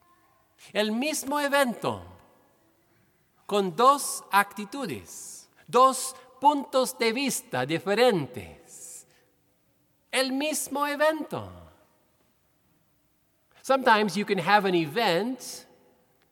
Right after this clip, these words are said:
and two people will see it in very different ways.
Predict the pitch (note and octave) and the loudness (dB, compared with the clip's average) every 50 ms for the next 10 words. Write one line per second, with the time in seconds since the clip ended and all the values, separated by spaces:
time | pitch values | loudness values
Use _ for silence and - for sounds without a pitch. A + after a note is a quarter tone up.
0 | _ _ _ _ _ _ _ _ _ _ _ _ _ _ _ _ _ - F#3+ G#3+ | _ _ _ _ _ _ _ _ _ _ _ _ _ _ _ _ _ -4 -2 -2
1 | A3 G3+ - - B3+ D4 B3+ - B3+ C#4 - B3 G3+ G#3 G3 - - G#3+ A3 G#3 | -2 -2 -4 -4 -4 -4 -4 -2 -4 -2 -2 0 0 2 0 0 0 -2 -2 -2
2 | G#3 G#3 F#3 A#3 B3+ C4 B3+ A3+ B3 A#3+ A3+ A3+ A#3 A#3+ B3 B3+ C4+ B3 G3 D3 | -2 0 0 2 2 2 2 0 -2 -6 -6 -6 -6 -4 -2 0 0 2 0 0
3 | A2+ F#2+ F2 F2 F2+ - - - - - - - | -2 -6 -10 -16 -20 -20 -18 -18 -18 -18 -18 -20